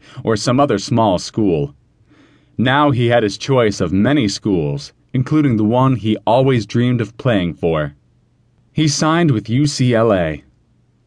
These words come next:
There he, along with teammates Darren Collison, Kevin Love, and others, led the Bruins to a second straight Final Four appearance as a sophomore. He eventually even managed to get a few dunks to fall, too.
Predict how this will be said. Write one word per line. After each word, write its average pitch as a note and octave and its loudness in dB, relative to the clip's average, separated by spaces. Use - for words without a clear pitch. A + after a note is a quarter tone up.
There G#2+ 0
he, E2+ -2
along A2+ 2
with G#2 -2
teammates G2 0
Darren G#2+ 0
Collison, G#2+ -2
Kevin C3+ 0
Love, A#2+ 4
and G2+ 2
others, F2 0
led D3 2
the D3 2
Bruins C#3+ 2
to G2+ 0
a F2 0
second D3 0
straight C3 -2
Final B2+ 0
Four B2 2
appearance B2 0
as G2 -4
a F#2 -4
sophomore. F2 0
He C#3 2
eventually A#2+ 2
even A#2+ 2
managed A2 0
to G2+ -2
get A2 0
a G2+ -2
few A2 0
dunks A#2+ 0
to G2+ -6
fall, G2+ 0
too. F2 0